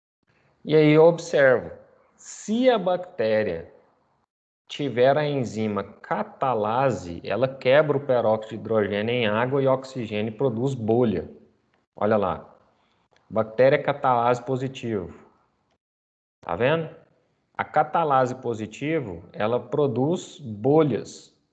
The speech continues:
A catalase negativo não produz bolhas. Certo? Em lâmina é a mesma coisa. Olha, catalase positivo,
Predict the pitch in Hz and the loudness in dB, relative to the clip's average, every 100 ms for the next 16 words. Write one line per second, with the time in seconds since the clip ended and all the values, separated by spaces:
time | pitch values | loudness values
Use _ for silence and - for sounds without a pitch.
0 | _ _ _ _ _ _ _ _ _ 101 | _ _ _ _ _ _ _ _ _ -8
1 | - 139 143 151 139 135 127 127 120 113 | -2 -2 2 2 4 2 0 -4 -2 -4
2 | - 151 147 127 147 170 160 131 123 160 | -2 -2 0 0 -2 2 2 2 2 -2
3 | - - - 104 123 143 123 - - - | -4 -14 -12 -2 2 4 2 -2 -6 -18
4 | - _ _ _ _ _ _ _ _ _ | -20 _ _ _ _ _ _ _ _ _
5 | _ _ _ _ _ - 104 147 170 - | _ _ _ _ _ -4 0 0 -2 -8
6 | - _ _ _ _ - 151 147 147 175 | -20 _ _ _ _ -2 0 2 2 2
7 | 185 160 156 170 214 214 170 117 95 87 | 2 2 2 2 -2 0 2 2 2 -2
8 | - 131 135 143 131 127 123 123 110 107 | 0 0 2 2 4 2 0 -6 -4 -6
9 | - 156 190 127 | -4 -2 0 -2